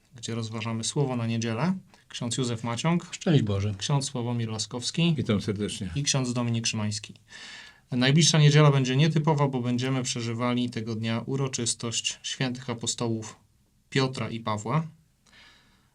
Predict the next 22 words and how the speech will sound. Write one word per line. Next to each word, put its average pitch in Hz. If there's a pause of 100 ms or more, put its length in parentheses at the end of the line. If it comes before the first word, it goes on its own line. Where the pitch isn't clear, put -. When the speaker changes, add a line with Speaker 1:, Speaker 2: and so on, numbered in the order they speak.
(100)
Speaker 1:
W 120
związku 135
z -
czym 127
liturgia 127
słowa 120
będzie, 117 (420)
e, 113
z -
tej 123
uroczystości, 120 (340)
a 156
że 131
Ewangelia 127 (460)
nie 143
mówi 160
nam 127
za 123
bardzo 117
o 117
świętym 113
Pawle, 113